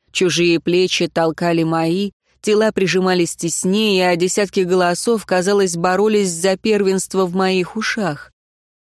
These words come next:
Плакали дети, ссорились пары,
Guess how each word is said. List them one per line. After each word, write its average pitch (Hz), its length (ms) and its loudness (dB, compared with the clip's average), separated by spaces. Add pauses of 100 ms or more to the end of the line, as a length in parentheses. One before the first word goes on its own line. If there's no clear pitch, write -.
(440)
Плакали 165 460 0
дети, 170 580 -2 (140)
ссорились 170 720 -2
пары, 175 460 0